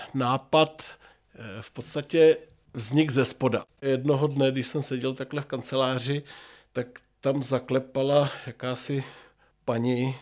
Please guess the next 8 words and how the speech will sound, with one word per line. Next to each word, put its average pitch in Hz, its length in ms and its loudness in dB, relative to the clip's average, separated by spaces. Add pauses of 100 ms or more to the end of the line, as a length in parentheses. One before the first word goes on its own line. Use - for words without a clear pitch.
(160)
která 117 220 -6
se 135 140 -6
jmenovala 127 460 -2
Naděžda 127 500 0
Kalousová 113 920 -2 (420)
a - 100 -6 (220)
ta 131 380 0 (180)
řekla: 123 800 -4